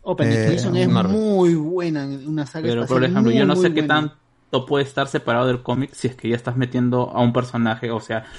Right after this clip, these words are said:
Speaker 4: lo que está llamando la atención de Guardianes de la Galaxia tres es, eh, Adam Warlock.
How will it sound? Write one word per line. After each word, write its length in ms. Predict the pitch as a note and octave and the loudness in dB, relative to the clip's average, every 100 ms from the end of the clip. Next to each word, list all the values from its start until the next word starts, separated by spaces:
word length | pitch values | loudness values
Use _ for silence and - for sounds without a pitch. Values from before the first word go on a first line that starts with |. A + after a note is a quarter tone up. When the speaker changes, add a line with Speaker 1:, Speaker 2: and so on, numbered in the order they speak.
| - | -6
Speaker 4:
lo 140 | - B2+ | -2 -2
que 80 | A#2+ | -2
está 160 | C#3 | -2
llamando 320 | F3 E3 F3 | -2 -2 0
la 60 | F3+ | 0
atención 400 | D#3+ A2+ A2+ D3 | 0 -2 -2 -2
de 60 | D3 | 0
Guardianes 340 | A#2 B2 C#3+ | 0 0 0
de 40 | |
la 60 | A#2+ | 0
Galaxia 320 | A#2 C3+ A#2+ | 0 -2 -6
tres 300 | B2 C#3 D#3 | -2 -2 0
es, 280 | C#3+ C#3 - - _ _ _ | 0 -2 -6 -20 _ _ _
eh, 200 | - A#2+ | -2 0
Adam 280 | A2 B2+ A#2 | 2 0 2
Warlock. 360 | E3+ C3+ A2 | 0 0 -6